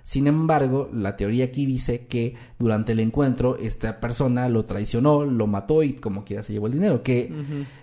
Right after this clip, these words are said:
Speaker 1: que es una de
Speaker 2: Tiene
Speaker 1: esas cosas
Speaker 2: sentido.
Speaker 1: eh, güey, es una de esas cosas que yo siempre he pensado cuando pasan algo así, de que co-, de que sobornas al que te iba a matar, ¿no? Por,
Speaker 2: Es como,
Speaker 1: pues,
Speaker 2: "Te doy el doble", ¿no?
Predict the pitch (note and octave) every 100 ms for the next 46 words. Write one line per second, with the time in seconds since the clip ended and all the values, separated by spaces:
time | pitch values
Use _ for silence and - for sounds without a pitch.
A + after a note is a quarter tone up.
0 | - C3+ F#3 G#3+ G#3 G3+ E3+ G#3 E3+ G3+
1 | F#3+ - F#3 F#3+ G#3 A3 - A#3+ A3 G#3
2 | A3 G#3 G3 F3+ F#3+ E3+ D3 D#3+ E3+ D3
3 | D3 C#3 B2 E3+ C3+ - - _ C3 B2+
4 | C3 B2+ B2 B2+ B2+ B2+ C3+ C3+ C3 B2+
5 | B2+ C3 D3 D3 C#3+ C3 C3 C3 B2+ A#2+
6 | A#2+ A2+ A#2 A#2 A2 G#2 G2+ E2 - C3
7 | B2+ C3+ D#3 D#3+ D#3+ C#3 C3+